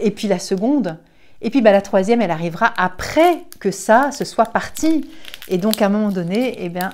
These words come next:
ça se fait de façon douce et simple. Vous voyez, la troisième, elle arrive ici. C'est en douceur que ça se fait. Ça, c'est en douceur dans le rythme de chacun. Et le rythme de chacun, si ça doit aller vite,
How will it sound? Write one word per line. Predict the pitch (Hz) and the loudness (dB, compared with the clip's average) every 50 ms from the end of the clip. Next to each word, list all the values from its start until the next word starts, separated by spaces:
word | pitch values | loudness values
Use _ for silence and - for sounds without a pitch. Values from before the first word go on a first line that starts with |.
| - | -10
ça | - - - 202 | -14 -6 -6 -6
se | 202 - - 190 | -6 -4 -8 -8
fait | - - - - 269 285 254 - - _ - - - | -8 -8 -4 -2 -2 -2 -2 -6 -10 _ -20 -18 -14
de | 226 165 196 | -8 -8 -8
façon | 196 - 208 185 - - 220 208 | -4 -4 -4 -6 -4 -6 -4 -4
douce | 196 175 170 175 185 240 269 285 294 285 - - - - - | -4 -4 -6 -6 -2 -2 0 0 -2 -4 -6 -10 -12 -8 -6
et | 196 | -6
simple. | 180 - - - - 240 233 240 226 - | -6 -4 -6 -6 -4 -2 -2 -2 -4 -4
Vous | 180 170 | -6 -6
voyez, | 170 190 190 | -4 -4 -2
la | 170 160 160 | -4 -6 -6
troisième, | - 170 165 170 165 165 | -8 -8 -8 -6 -6 -6
elle | 160 165 | -8 -8
arrive | 151 160 180 170 | -8 -8 -8 -8
ici. | 175 170 - - - 262 285 269 269 - - - - - - - - - - - - - - - - - - - - - - - - - | -8 -10 -12 -12 -10 -10 -10 -10 -10 -14 -20 -20 -20 -20 -20 -20 -20 -18 -20 -18 -16 -14 -12 -12 -12 -12 -12 -12 -10 -10 -10 -10 -10 -8
C'est | - - 190 196 | -6 -6 -6 -4
en | 196 185 | -4 -4
douceur | 170 180 - - - 185 175 - | -4 -6 -10 -8 -8 -8 -8 -8
que | - | -12
ça | - 156 | -14 -14
se | - - 165 | -14 -16 -18
fait. | - - - - - - | -16 -16 -18 -18 -18 -20
Ça, | - - 175 | -14 -14 -12
c'est | - - 185 - - - | -12 -12 -14 -14 -14 -14
en | 180 170 165 | -12 -10 -10
douceur | 151 175 180 - - - 233 254 269 262 262 - - - - - | -8 -8 -8 -6 -2 0 0 0 0 -2 -4 -8 -8 -8 -10 -8
dans | 170 180 160 165 | -8 -8 -6 -4
le | 165 175 180 | -4 -2 -2
rythme | 175 165 214 233 233 233 - - 180 165 | -2 0 0 0 0 -2 -8 -12 -12 -12
de | 156 170 151 | -10 -10 -10
chacun. | - - - 196 190 - 285 311 294 | -10 -4 -4 -4 -4 -2 -4 -4 -4
Et | - 190 165 | -4 -4 -4
le | 165 170 | -2 -2
rythme | 170 165 202 247 240 240 - 180 | -2 0 -2 -2 -2 -4 -8 -14
de | 170 175 | -12 -12
chacun, | 160 - 185 175 - 220 220 196 175 - | -10 -8 -8 -8 -6 -8 -8 -8 -8 -12
si | - - - - 339 339 | -14 -14 -6 -4 -4 -2
ça | - 233 190 | -2 -4 -2
doit | 190 196 190 | 0 0 0
aller | 185 190 185 | 0 0 -4
vite, | 170 202 226 220 - - | -4 -4 -6 -6 -8 -16